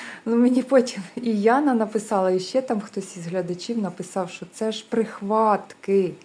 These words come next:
Це прихватки. І, до речі, дуже,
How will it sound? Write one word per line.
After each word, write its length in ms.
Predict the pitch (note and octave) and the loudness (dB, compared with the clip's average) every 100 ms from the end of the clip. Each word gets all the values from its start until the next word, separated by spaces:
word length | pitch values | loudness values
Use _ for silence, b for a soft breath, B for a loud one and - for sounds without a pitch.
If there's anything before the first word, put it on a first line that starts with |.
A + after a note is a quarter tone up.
| _ _ _ | _ _ _
Це 200 | - G#3+ A3 | -6 -6 -4
прихватки. 800 | G3 G3 - - F3 E3+ - F3+ | -6 -6 -6 -4 -4 -4 -12 -12
І, 40 | |
до 160 | D#3+ F#3 | -6 -2
речі, 340 | G#3+ A#3 - | 0 0 -2
дуже, 560 | D#3+ E3 G#3+ B3 F#3 - | -8 -4 -2 -2 -4 -8